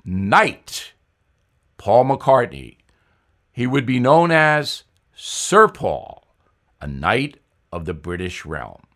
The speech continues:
extending a royal tradition dating back more than a thousand years. At the turn of the first millennium, knighthood was associated with Christianity. Kings across Europe dispatched holy warriors to reclaim Jerusalem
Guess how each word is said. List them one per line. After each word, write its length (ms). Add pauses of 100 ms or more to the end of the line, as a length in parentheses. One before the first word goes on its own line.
(380)
extending 480
a 80
royal 320
tradition 500
dating 300
back 260
more 160
than 160
a 80
thousand 760
years. 580 (680)
At 140
the 80
turn 360
of 80
the 80
first 380
millennium, 540
knighthood 420
was 180
associated 760
with 160
Christianity. 880 (420)
Kings 260
across 380
Europe 320
dispatched 560
holy 520
warriors 640
to 100
reclaim 580
Jerusalem 920